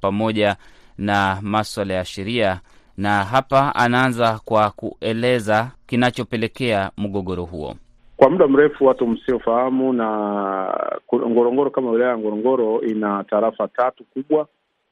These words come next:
Speaker 2: tarafa ya Ngorongoro, eh, pamoja na tarafa ya Sale na Loliondo. Hizi tarafa tatu ndio zinaunda wilaya ya Ngorongoro. Na wilaya ya Ngorongoro,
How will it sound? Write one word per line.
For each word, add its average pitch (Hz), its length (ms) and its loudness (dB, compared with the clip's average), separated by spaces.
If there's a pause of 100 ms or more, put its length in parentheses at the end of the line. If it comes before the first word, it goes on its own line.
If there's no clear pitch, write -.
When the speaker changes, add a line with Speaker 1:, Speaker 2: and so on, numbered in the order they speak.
(120)
Speaker 2:
tarafa 113 260 -2
ya 110 100 -2
Ngorongoro, 123 760 0 (760)
eh, 107 400 0
pamoja 113 260 0
na 107 120 -2
tarafa 110 380 0
ya 98 180 -2
Sale 120 300 0
na 101 200 -2
Loliondo. 98 600 0
Hizi 113 200 0
tarafa 120 380 0
tatu 139 340 -4
ndio 117 160 -4
zinaunda 107 380 -4
wilaya 104 220 0
ya 104 80 -4
Ngorongoro. 95 520 -6 (720)
Na 110 260 2
wilaya 123 220 2
ya 131 60 -2
Ngorongoro, 117 720 0